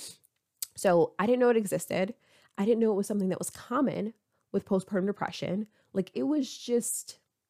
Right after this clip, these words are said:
again, one of those symptoms that was totally left field for me, made me feel like I was going crazy, made me feel like I was going to die. Like, "This is it. This is how my life ends." Like, I literally just go crazy.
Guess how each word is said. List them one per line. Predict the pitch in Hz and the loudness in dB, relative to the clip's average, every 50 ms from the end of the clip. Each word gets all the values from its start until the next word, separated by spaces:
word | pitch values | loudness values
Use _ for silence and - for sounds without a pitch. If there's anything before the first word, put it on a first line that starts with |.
| _ _ _ _ _ _ - | _ _ _ _ _ _ -2
again, | 202 185 208 180 156 190 156 147 - - | 2 4 4 2 2 0 -4 -6 -6 -2
one | 190 214 254 277 | 0 2 2 2
of | 277 | 4
those | 262 254 240 - | 4 4 4 2
symptoms | 226 196 202 190 175 170 170 - | 0 -2 0 0 -2 -2 -2 -2
that | 180 - 165 | -4 -2 0
was | 170 165 160 - - - | 0 0 -2 -4 -10 -18
totally | - - - 262 277 285 269 247 233 208 | -20 -6 -2 0 2 4 4 4 4 4
left | 185 170 175 - - | 4 2 -2 -2 -4
field | 185 170 170 170 | -6 -4 -4 -4
for | - 180 170 | -4 -2 -2
me, | 175 170 165 165 - _ _ _ _ - | -2 -2 -2 -4 -8 _ _ _ _ 0
made | 185 190 220 233 233 | 2 4 6 6 4
me | 233 220 | 4 2
feel | - - 190 | 2 2 2
like | 175 170 170 | 2 2 0
I | 170 | -2
was | 165 | -2
going | - 170 165 160 | 0 0 -2 -2
crazy, | 156 - 147 147 151 - 156 156 160 - _ _ _ _ - | -2 -6 -6 -6 -6 -6 -6 -6 -8 -8 _ _ _ _ -4
made | 180 185 220 233 233 | 0 4 4 6 6
me | 233 226 214 | 4 4 2
feel | - 185 | 2 2
like | 190 170 - | 2 2 0
I | 170 | -2
was | 170 - | -4 -4
going | - 165 165 160 | -4 -4 -4 -4
to | 175 | -4
die. | 156 139 131 135 135 143 143 | -4 -2 -2 -2 -2 -4 -4
Like, | 143 139 - - - _ _ _ _ _ _ _ _ _ _ _ - | -6 -8 -10 -14 -20 _ _ _ _ _ _ _ _ _ _ _ -2
"This | 165 208 208 202 - | 4 4 4 4 4
is | 202 175 135 | 2 2 2
it. | 120 104 73 - - _ _ _ _ _ _ _ _ _ - | 2 -2 -2 -4 -8 _ _ _ _ _ _ _ _ _ -4
This | 165 156 202 202 190 - | 2 4 4 4 4 2
is | 196 185 - | 0 -2 -2
how | - - 160 147 151 147 143 147 156 - _ _ _ _ - | 0 0 2 2 4 2 0 0 -2 -6 _ _ _ _ -4
my | 170 190 180 160 | -2 0 0 2
life | 151 147 135 143 143 - - | 2 2 0 0 -2 -6 -6
ends." | 143 135 127 135 - 170 - | -6 -4 -4 -6 -6 -6 -8
Like, | 147 - | -6 -2
I | 160 170 | -2 0
literally | 170 165 175 175 175 175 170 156 156 151 | 0 2 2 2 2 2 2 2 2 0
just | 147 156 156 143 - - | 0 -2 -4 -4 -4 -2
go | 151 139 | -2 -2
crazy. | 135 - 98 82 - - - 80 - | -2 -4 -6 -6 -8 -8 -10 -10 -12